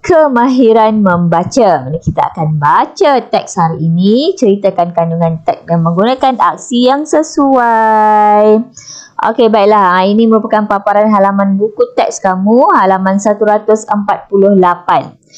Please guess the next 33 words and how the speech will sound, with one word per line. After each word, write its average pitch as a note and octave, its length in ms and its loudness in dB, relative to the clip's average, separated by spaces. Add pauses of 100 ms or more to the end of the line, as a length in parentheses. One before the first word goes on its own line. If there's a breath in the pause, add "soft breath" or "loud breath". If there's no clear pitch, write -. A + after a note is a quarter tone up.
(180 loud breath)
Okey, F3+ 320 -2
jom B3+ 160 0
kita B3+ 240 -2
baca G3+ 320 0
petikan G3+ 640 -4
yang E3+ 320 0
diberi. G3+ 880 2
Ha, D#3 400 -6
kamu G#3+ 320 0
mesti A#3+ 240 -2
membaca B3 800 2
dan G3+ 160 0
memahami G#3 560 0
petikan G3+ 400 -4
teks E3 320 -6
ini G3+ 320 0 (560 loud breath)
dan G#3+ 160 2
seterusnya B3 560 -2
ceritakan A#3 560 0
balik F#3+ 240 0
kandungan F#3 480 -2
teks F#3 240 -6
ini B3+ 240 2
dengan G#3+ 240 2
menggunakan F#3+ 560 0
aksi F#3 400 0
yang F3+ 80 -2
sesuai. F3 480 -2 (320 loud breath)
Ha, D#3+ 320 2
aksi F3+ 240 0
yang F3+ 80 -6
sesuai F#3 400 0
tu, C#4 120 0